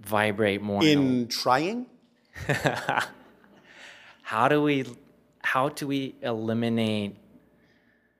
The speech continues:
Speaker 1: uh, old patterns, uh, that
Speaker 2: By
Speaker 1: are
Speaker 2: finding out what the belief system is that is generating it. Because even the idea that there's a pattern is a belief, not a fact. It's a belief.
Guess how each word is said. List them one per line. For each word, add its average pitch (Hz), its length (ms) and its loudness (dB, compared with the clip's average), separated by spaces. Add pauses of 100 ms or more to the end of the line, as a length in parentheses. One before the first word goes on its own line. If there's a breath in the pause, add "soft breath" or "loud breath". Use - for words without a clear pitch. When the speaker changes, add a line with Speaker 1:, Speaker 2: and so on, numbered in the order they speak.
(520)
Speaker 1:
uh, 104 480 2
old 110 360 2
patterns, 90 1000 -4
uh, - 140 -12 (180)
that 98 240 0
Speaker 2:
By 151 140 8
Speaker 1:
are 98 160 -2
Speaker 2:
finding 156 440 6
out 143 160 6
what 143 160 0
the 170 80 4
belief 147 460 4
system 156 420 -4
is 127 220 -2
that 143 120 2
is 151 120 -2
generating 143 640 -4
it. 101 120 -14 (840)
Because 170 340 4
even 208 260 2
the 185 120 6
idea 165 400 4
that 151 160 -2
there's 151 160 0
a 147 40 -2
pattern 165 480 4 (320)
is 175 140 4
a 170 60 10
belief, 170 640 2 (280)
not 151 120 8
a - 40 6
fact. - 480 4 (800)
It's 156 200 2
a 170 60 8
belief. 170 720 4